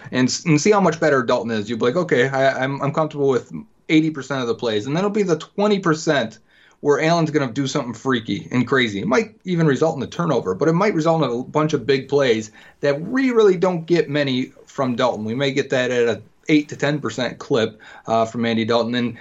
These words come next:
I, we'll have to see it in this game. Is that the biggest difference? Because talent-wise, these teams are pretty similar.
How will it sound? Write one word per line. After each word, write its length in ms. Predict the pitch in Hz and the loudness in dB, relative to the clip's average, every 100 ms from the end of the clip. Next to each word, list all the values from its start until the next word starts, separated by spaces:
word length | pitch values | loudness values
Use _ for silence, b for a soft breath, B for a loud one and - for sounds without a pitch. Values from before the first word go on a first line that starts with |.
| B - | B 0
I, 260 | 151 - - | 0 -2 -2
we'll 180 | 185 | 0
have 100 | 202 | 0
to 80 | 202 | -2
see 180 | - 285 | 0 2
it 80 | 185 | 2
in 140 | 151 | 0
this 140 | 165 165 | -4 0
game. 240 | 220 190 | 0 0
Is 100 | 127 | -2
that 200 | 147 151 | -2 -2
the 80 | 147 | -2
biggest 300 | 156 151 - | 0 0 -2
difference? 300 | 175 170 127 | -4 -4 -2
Because 280 | 151 165 160 | 0 0 0
talent-wise, 720 | 262 269 202 127 123 127 - _ 302 | 2 2 2 0 2 0 -6 _ -6
these 120 | - | 0
teams 200 | 277 170 | 0 2
are 60 | |
pretty 200 | 147 135 | 0 -2
similar. 440 | 110 131 107 - | -2 -4 -4 -8